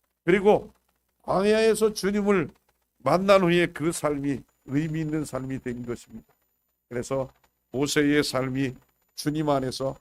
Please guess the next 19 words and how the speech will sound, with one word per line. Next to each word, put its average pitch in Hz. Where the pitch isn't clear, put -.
발견되기를 127
기도해야 117
될 110
줄 135
믿습니다. 117
그럴 147
때 151
비로소 139
어떤 151
변화가 131
일어날까요? 123
십사 147
절로 135
십오 143
절 135
말씀입니다. 127
"아침에 156
주의 156
인자하심이 151